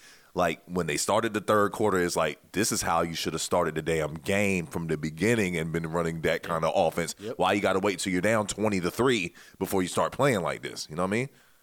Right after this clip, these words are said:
Speaker 2: Absolutely. So, uh, yeah, we didn't get to talk about that game, but <sighs> that was a rough beginning. But, you know, he threw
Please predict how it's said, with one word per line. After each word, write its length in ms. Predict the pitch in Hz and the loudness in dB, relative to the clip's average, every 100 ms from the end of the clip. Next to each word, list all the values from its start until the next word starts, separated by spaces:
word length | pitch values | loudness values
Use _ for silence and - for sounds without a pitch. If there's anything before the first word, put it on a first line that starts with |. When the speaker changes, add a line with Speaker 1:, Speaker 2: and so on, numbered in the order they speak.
| _ _ _ _ _ _ _ _ - | _ _ _ _ _ _ _ _ -20
Speaker 2:
Absolutely. 560 | 113 - 117 120 - 107 _ - | -20 -18 -18 -18 -20 -20 _ -12
So, 500 | - 120 104 104 107 - _ 139 | -4 -4 -4 -8 -12 -20 _ -8
uh, 300 | 123 113 107 - _ _ _ | -8 -8 -12 -16 _ _ _
yeah, 180 | 127 120 | -4 0
we 120 | 110 | 0
didn't 180 | 127 117 | -2 -4
get 120 | 117 | -8
to 60 | - | -6
talk 160 | 127 110 | -6 -4
about 180 | 113 | -8
that 140 | 117 113 | -10 -12
game, 240 | 110 107 | -12 -10
but 120 | 104 - _ _ - _ - - - _ _ - | -12 -16 _ _ -20 _ -20 -20 -20 _ _ -16
<sighs> 520 | - - - - - - | -6 -4 -4 -8 -16 -8
that 180 | 123 123 | -4 -4
was 160 | 123 | -4
a 40 | 120 | -2
rough 260 | 127 117 - | -2 -2 -4
beginning. 520 | 117 104 123 123 127 | -6 -2 -2 0 -4
But, 220 | 113 120 - | -2 -4 -4
you 120 | 131 | -6
know, 140 | 120 110 | -4 -4
he 140 | 120 | -6
threw 280 | - 127 | -4 -2